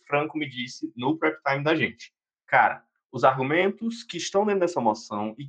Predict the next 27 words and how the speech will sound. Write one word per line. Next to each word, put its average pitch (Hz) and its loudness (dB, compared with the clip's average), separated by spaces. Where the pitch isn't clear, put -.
todo 220 6
e 226 -6
qualquer 165 4
argumento, 120 -2
ele 135 -2
só 165 -2
é 196 -2
relevante 131 -2
na 151 -2
medida 147 2
que 160 -2
ele 151 0
contrasta 135 0
os 131 -8
dois 151 0
mundos. 131 -8
O - -20
que - -2
é 180 4
que 180 -4
ele 180 0
qui-, 170 -6
quis 160 2
me 156 2
dizer 151 2
com 170 -2
isso? - -2